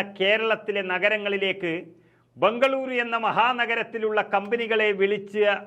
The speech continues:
മന്ത്രിമാരെ പിന്നെന്താണ് വിളിക്കേണ്ടത് എന്നാണ് ചോദിക്കുന്നത്. ഈ കന്നഡക്കാർ വിളിച്ച യൂസ്‌ലെസ് മന്ത്രിമാരോട് ഒന്നേ പറയാനുള്ളൂ, നിങ്ങളുടെ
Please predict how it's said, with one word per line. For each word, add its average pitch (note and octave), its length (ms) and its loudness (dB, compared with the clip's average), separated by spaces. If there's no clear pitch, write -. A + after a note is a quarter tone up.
മന്ത്രിമാരെ G#3 640 0
പിന്നെന്താണ് G3+ 720 0
വിളിക്കേണ്ടത് G3+ 580 -4
എന്നാണ് F#3 340 -2
ചോദിക്കുന്നത്. F3 520 -4
ഈ E3+ 140 -4
കന്നഡക്കാർ A#3+ 640 0
വിളിച്ച A3 280 -6
യൂസ്‌ലെസ് G#3+ 720 -4
മന്ത്രിമാരോട് A3 680 0
ഒന്നേ A3 340 2
പറയാനുള്ളൂ, G#3+ 580 0
നിങ്ങളുടെ B3+ 520 0